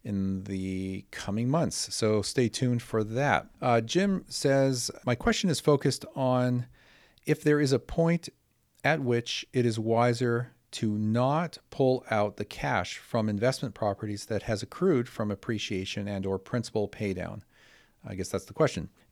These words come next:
If you start with a property that is cash flow positive, and then you have the chance to do a cash out refinance because the property goes up in value.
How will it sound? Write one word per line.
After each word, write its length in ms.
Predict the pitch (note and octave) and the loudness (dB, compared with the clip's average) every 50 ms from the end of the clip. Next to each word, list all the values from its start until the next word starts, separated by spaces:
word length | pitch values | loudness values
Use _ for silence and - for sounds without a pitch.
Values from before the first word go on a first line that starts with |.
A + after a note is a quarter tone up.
| _ - | _ 0
If 220 | - B2+ A#2 - | 0 0 2 2
you 100 | C#3 C3 | 2 2
start 540 | A#2 - - - - D#3 D#3 E3+ F3+ - - _ - | 2 0 -4 -2 2 4 4 4 2 0 -4 _ -2
with 480 | B2+ B2 C3 B2 B2+ B2+ - - - - | 0 2 4 4 4 2 -2 -6 -10 -6
a 100 | - A#2 | -6 -6
property 520 | - - - B2+ B2 A#2+ - B2+ A2 G#2+ | -2 0 2 2 4 2 2 0 -2 0
that 260 | G#2 A2 G#2+ G#2 - - | 0 0 0 0 0 -2
is 440 | A#2+ A2+ A2 G#2+ G#2 G2+ - - _ _ - | -2 -2 0 0 -2 -2 -6 -10 _ _ -18
cash 300 | - - - B2+ C3 - | -10 -6 -4 -4 -2 0
flow 140 | - F3+ D3 | -2 0 2
positive, 500 | - A#2+ G2 F#2+ G2 G2+ G2 A2 - - _ _ _ _ _ _ - | 4 4 4 4 2 0 -4 -4 -8 -12 _ _ _ _ _ _ -4
and 120 | - A#2 A#2 | -2 0 2
then 120 | A#2 A#2 | 2 2
you 140 | A#2 A#2 A2 | 2 0 -2
have 580 | G2+ - B2 A#2 A#2 A#2 A2+ A2+ A2+ - - - _ - | -2 -2 0 2 2 2 2 0 -4 -8 -18 -20 _ -4
the 100 | - G#2 | -4 -2
chance 460 | - - - G3 F#3+ C3 B2 - - | -2 0 0 2 2 0 -2 -4 -6
to 120 | - - | -8 -6
do 200 | A2+ A2 A2+ A2 | -2 0 0 0
a 40 | G2+ | 0
cash 380 | - - - B2 G#2 G2 - - | 0 -2 0 0 0 0 0 0
out 140 | A2 G2 G2+ | 0 0 0
refinance 640 | G#2 G2+ - - A2+ G#2 G#2 G2+ G2 G2 G2 F#2+ - - | -2 -4 -2 -2 -2 0 0 0 0 -2 -2 -4 -6 -8
because 420 | - F#2 - - - A2+ G2+ G#2 | -12 -12 -6 -4 -2 -2 -2 -2
the 80 | - G#2 | -6 -6
property 400 | - - G#2+ G2 - - G2 F#2+ | 0 0 0 0 0 -2 -4 -2
goes 200 | F2 G#2 G2 G2+ | -2 -2 -2 -2
up 160 | G2 - - | -2 -4 -4
in 80 | F#2 | 0
value. 360 | F#2 A#2+ C#3 C3+ A2+ F2 D2+ | 2 4 4 4 4 2 -2